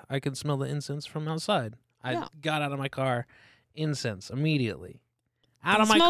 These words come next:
Speaker 1: car.
Speaker 2: good, right?
Speaker 1: No. I hate incense. I hate it.
Speaker 2: Now, for everyone listening, mind you, Kirk bought me that fucking incense holder <laughs>
Speaker 1: <laughs>
Speaker 2: as
Speaker 1: I
Speaker 2: a
Speaker 1: did.
Speaker 2: gift.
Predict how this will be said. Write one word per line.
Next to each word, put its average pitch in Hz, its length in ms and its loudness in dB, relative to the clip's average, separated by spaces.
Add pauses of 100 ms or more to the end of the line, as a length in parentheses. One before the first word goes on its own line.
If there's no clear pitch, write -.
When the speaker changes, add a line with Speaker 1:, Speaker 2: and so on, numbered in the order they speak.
Speaker 1:
car. 427 160 10
Speaker 2:
good, 233 80 0
right? 247 380 0 (260)
Speaker 1:
No. 151 520 6 (400)
I - 60 -10
hate - 380 -6
incense. 110 680 -8 (380)
I - 120 -10
hate 175 420 -2
it. 101 160 -8 (1200)
Speaker 2:
Now, 196 380 4
for 208 160 0
everyone 233 420 4
listening, 180 480 0
mind 196 380 0
you, 160 200 -4
Kirk - 340 0
bought 185 180 6
me 170 120 -2
that 160 160 -2
fucking 170 460 -4
incense 160 380 -2
holder 147 500 -2
<laughs> 117 40 2
Speaker 1:
<laughs> - 60 -8
Speaker 2:
as - 1080 0
Speaker 1:
I 240 120 8
Speaker 2:
a - 40 10
Speaker 1:
did. 269 100 6
Speaker 2:
gift. 214 460 10